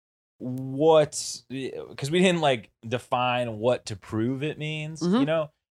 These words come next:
Speaker 1: 'Cause I think that overall, yeah,
Speaker 2: We're very
Speaker 1: the,
Speaker 2: cerebral over here at Locked On
Speaker 1: the,
Speaker 2: Clips.
Speaker 1: the organization does have the most to prove. Um, it's gonna have that hanging over it, you know, no matter what players play for this team until
Speaker 2: <laughs>
Speaker 1: otherwise, right?
Speaker 2: Yes,
Speaker 1: Um,
Speaker 2: absolutely.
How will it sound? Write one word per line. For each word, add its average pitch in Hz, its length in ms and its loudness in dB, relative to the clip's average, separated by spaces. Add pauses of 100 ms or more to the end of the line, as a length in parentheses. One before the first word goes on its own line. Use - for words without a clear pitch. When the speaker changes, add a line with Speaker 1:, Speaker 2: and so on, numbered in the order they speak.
(260)
Speaker 1:
'Cause 156 100 0
I 196 80 8
think 185 240 0
that 190 260 4
overall, 170 540 6
yeah, 143 140 4
Speaker 2:
We're 196 60 6
very 220 120 10
Speaker 1:
the, 147 80 8
Speaker 2:
cerebral 123 500 6
over 101 180 4
here 101 180 2
at 98 80 -2
Locked 92 240 -8
On 92 120 -12
Speaker 1:
the, - 60 -16
Speaker 2:
Clips. 143 320 -2
Speaker 1:
the 165 80 8
organization 156 800 4
does 113 240 0
have 104 220 0
the 107 80 -12
most 98 340 -6
to - 60 -20
prove. 78 420 -10 (240)
Um, 107 520 -2
it's 127 220 -4
gonna 135 220 -2
have 120 260 -2
that 113 240 2
hanging 117 340 -4
over 110 360 0
it, 107 260 0 (120)
you 117 100 -4
know, 90 260 -6 (360)
no 117 280 -4
matter 120 180 2
what 120 240 4
players 123 380 2
play 113 200 2
for 110 100 -6
this 107 200 -4
team 120 360 -6
until 110 460 -2
Speaker 2:
<laughs> - 40 -2
Speaker 1:
otherwise, 92 680 0
right? 139 400 4
Speaker 2:
Yes, 113 540 -2
Speaker 1:
Um, 110 120 2
Speaker 2:
absolutely. 110 560 2